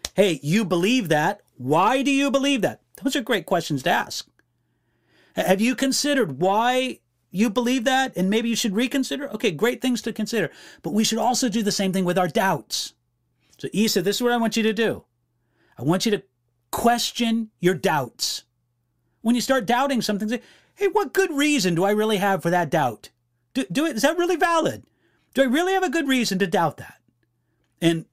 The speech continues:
deal with your doubts, um, as well as dealing with your faith. But Isa, please understand, faith is not the absence of doubt. Sometimes faith is seen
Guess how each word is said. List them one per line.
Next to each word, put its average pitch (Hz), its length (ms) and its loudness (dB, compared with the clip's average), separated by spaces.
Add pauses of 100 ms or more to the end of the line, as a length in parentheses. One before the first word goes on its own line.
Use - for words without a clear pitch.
(540)
deal 214 400 2
with 175 240 -2
your 160 240 0 (260)
doubts, - 880 0 (1000)
um, 147 440 0 (960)
as 160 200 2
well 185 400 2
as 139 120 -2
dealing 151 440 0
with 131 180 -2
your 120 80 -2
faith. 101 380 -14 (640)
But - 300 -2
Isa, 175 260 0
please 214 520 -2
understand, 147 560 -2 (320)
faith 220 640 -2
is 143 200 -2
not 180 380 0
the 170 180 -6 (120)
absence 156 720 0
of 123 200 -6
doubt. 117 360 -6 (280)
Sometimes 185 560 0
faith 160 300 -2
is 139 120 -2
seen 151 520 -2